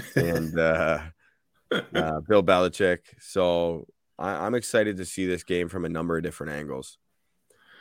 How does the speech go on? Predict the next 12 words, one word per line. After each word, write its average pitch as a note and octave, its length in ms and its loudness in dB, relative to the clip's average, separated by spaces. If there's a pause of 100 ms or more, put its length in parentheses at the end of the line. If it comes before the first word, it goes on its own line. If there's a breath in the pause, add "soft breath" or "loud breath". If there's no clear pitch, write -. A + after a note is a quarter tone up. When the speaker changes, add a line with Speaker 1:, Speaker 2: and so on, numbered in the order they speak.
(200 loud breath)
Speaker 2:
Yeah, A#2 360 12
I A#2 140 10
can B2 220 2
see G#2+ 640 0 (800)
if A2+ 160 -4
you're A#2+ 80 6
gonna B2 280 8
unleash G#2 560 2
it F#2+ 300 -4 (160)
with G#2+ 160 -10
Mac F#2 320 -4
Jones, F2+ 880 -8